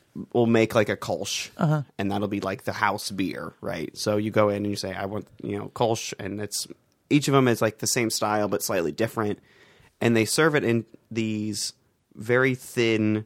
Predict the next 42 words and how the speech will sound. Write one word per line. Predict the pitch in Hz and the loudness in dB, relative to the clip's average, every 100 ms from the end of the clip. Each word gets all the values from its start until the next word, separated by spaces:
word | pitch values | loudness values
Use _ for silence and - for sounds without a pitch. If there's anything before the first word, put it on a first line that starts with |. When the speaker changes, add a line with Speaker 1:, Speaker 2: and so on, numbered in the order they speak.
| - _ _ _ _ _ - | -8 _ _ _ _ _ 0
Speaker 1:
glasses | 120 113 - 62 55 - - - | 4 4 2 -4 -4 -4 -4 -2
that | 101 | 0
are, | 101 | 2
like, | 101 104 113 | 0 0 0
maybe | 101 104 104 107 110 104 - | 0 0 0 -2 -4 -6 -6
eight | 104 - | -6 -6
ounces | - - - - - - | -12 -10 -10 -10 -12 0
Speaker 2:
Oh, | 170 | 4
wow. | 147 147 | 6 6
Speaker 1:
at | |
the | 143 | 4
same | 117 104 | 2 -2
time. | - 104 - | -2 -6 -6
So | - 110 | -4 -2
you're | 110 117 | 0 0
drinking, | 104 135 131 117 | 2 0 0 -6
like, | 104 113 - _ - | -6 -12 -18 _ -6
and | 110 | -4
they | 104 | -2
have | 113 104 | -2 -2
these, | 98 | -6
like, | 98 - | -8 -12
weird, | - 113 117 117 107 | -12 -6 -2 -2 -2
like, | 104 - - _ _ _ _ _ _ - | -8 -14 -20 _ _ _ _ _ _ -4
carrying | 165 151 147 139 131 127 123 - _ _ - | 2 4 6 6 6 4 2 -4 _ _ -2
Lazy | 120 131 127 117 | 4 4 4 0
Susan | - 127 123 123 117 | 2 2 2 2 0
type-esque | - 113 107 - 107 - - | 0 -2 0 0 0 0 -6
things | - 110 107 104 | -2 0 0 -2
that | 104 | -2
they | 98 | -4
carry | - 110 104 | -2 0 2
around | 104 101 | 2 0
all | 107 104 | -2 -2
the | 104 | -4
glasses | 98 101 - 98 | -4 -4 -4 -4
to | 98 | -4
all | 98 | -2
the | 95 | 0
tables | 135 131 127 | 0 2 2
and | 127 | 0
everything. | 120 113 110 107 104 104 104 | 0 -2 -2 0 2 2 0